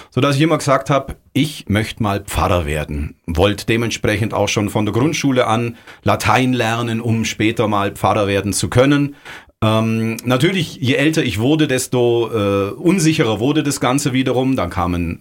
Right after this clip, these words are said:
die Freundinnen ins Spiel und dann kamen schlechte schulische Leistungen ins Spiel, sodass ich, äh, über Umwege letzten Endes, ähm, nach dem Theologiestudium dann doch diesen, ich sag mal, Kindheitswunsch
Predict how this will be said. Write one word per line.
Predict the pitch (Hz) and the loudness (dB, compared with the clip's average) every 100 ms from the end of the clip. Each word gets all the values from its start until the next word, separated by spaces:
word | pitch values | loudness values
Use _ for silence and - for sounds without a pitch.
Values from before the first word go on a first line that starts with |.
| - | -12
die | - - | -10 -8
Freundinnen | 80 - 147 151 139 131 127 | -2 2 4 4 2 0 -2
ins | 117 113 | -2 -4
Spiel | - - 117 117 113 | -4 -4 -4 -2 -2
und | 92 | -2
dann | 92 90 | -2 0
kamen | 98 92 92 90 - - | 2 2 2 -2 -6 -10
schlechte | - 113 113 117 | -2 0 0 0
schulische | 104 123 117 113 113 | -2 0 0 0 2
Leistungen | 113 151 156 143 135 127 | 2 2 0 0 0 0
ins | 123 | -2
Spiel, | - - 117 117 117 113 - - - | -4 -4 -2 -2 -2 -4 -8 -14 -2
sodass | 123 120 113 | 2 2 2
ich, | 117 - - | 0 -2 0
äh, | 113 110 110 | 2 2 0
über | - 147 147 | 0 4 4
Umwege | 185 226 202 123 110 107 104 | 4 0 0 0 2 2 0
letzten | 101 113 - 117 | 0 -2 -4 -4
Endes, | 104 117 139 135 135 - - | 0 0 0 -2 -4 -4 -2
ähm, | 110 104 104 107 104 - - _ - | 0 0 0 -2 -4 -8 -20 _ 0
nach | 107 127 - | 2 4 2
dem | 143 | 0
Theologiestudium | - 135 127 120 131 - 143 131 123 127 123 117 | 2 0 0 0 0 0 0 0 0 0 0 -2
dann | 107 101 101 | -2 -2 2
doch | 120 - - - - _ | 4 4 0 -8 -12 _
diesen, | 120 139 143 156 156 151 - | 0 2 2 2 2 0 -4
ich | 95 | 0
sag | 104 104 107 | 0 2 0
mal, | 101 98 101 98 _ _ | 2 2 -2 -6 _ _
Kindheitswunsch | - 156 151 107 101 - 104 135 175 - | 0 2 2 0 0 -2 0 0 0 -6